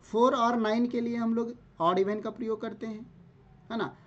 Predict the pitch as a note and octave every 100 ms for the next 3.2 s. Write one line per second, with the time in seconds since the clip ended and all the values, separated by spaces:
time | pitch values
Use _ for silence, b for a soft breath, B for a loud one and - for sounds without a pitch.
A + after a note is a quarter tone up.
0 | B D#3+ D#3+ F3 A3+ A3 F3+ F#3+ F3 F3+
1 | F3 E3+ F3+ - C#3+ D#3 D#3 D#3+ C#3 C3+
2 | - A3+ C3 A#2+ B2 B2 B2 A#2 A2+ B2+
3 | B2+